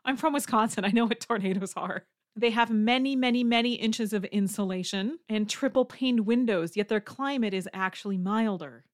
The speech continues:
They do not value the things which lead people here to angle constantly for something bigger, better, faster, more.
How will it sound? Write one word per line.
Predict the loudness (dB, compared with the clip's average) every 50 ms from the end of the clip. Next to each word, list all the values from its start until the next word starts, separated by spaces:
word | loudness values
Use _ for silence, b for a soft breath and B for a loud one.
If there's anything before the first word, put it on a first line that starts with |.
| _ _ _ _ _ 0
They | 0 2
do | 2 2 0
not | 0 0 0
value | -2 -2 0 2 4 4 4 4 2 0 0
the | -2 -2
things | -2 -2 -4 -4 -4 -4 -4
which | -4 -4 -4 -4
lead | -4 -4 -6 -6 -8
people | -6 -6 -4 -4 -2 -2 -2
here | -2 -2 -4 -4 -4
to | -6 -8 -8 -6
angle | -2 0 0 2 2 0 -2
constantly | -2 -2 0 2 2 2 2 0 -4 -8 -10 -10 -10 -12 -14 -12
for | -10 -6 -6 -6
something | -4 -4 -6 -4 -4 -6 -4
bigger, | -4 -2 -2 0 0 0 -2 0
better, | 2 2 4 4 2 0 -2
faster, | -4 -2 -2 -2 -2 -2 -2 -4 -4 -2
more. | 0 0 0 0 0 -2 -6 -10 -16